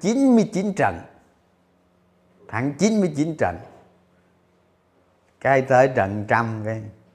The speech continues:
ra bờ đê. Như vậy quá đ-, quá trình cuộc đời đầu tư mình vô nghĩa. Không? Các bạn hôm nay có một tỷ,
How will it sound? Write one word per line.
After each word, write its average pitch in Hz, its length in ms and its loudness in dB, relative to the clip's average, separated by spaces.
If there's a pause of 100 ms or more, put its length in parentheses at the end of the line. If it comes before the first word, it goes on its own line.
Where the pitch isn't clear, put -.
(120)
ra 104 180 -2
bờ 95 140 -8
đê. 92 200 -10 (880)
Như 127 180 0
vậy 98 300 0
quá 135 320 8
đ-, 123 280 2
quá 139 360 8
trình 120 320 2
cuộc 120 180 -2
đời 117 280 4
đầu 110 260 0
tư 135 200 4
mình 104 440 -4 (200)
vô 127 280 2
nghĩa. 101 340 -6 (1200)
Không? 165 480 6
Các 180 180 10
bạn 127 240 12
hôm 165 180 10
nay 165 180 12
có 165 180 10
một 160 300 4
tỷ, 131 400 8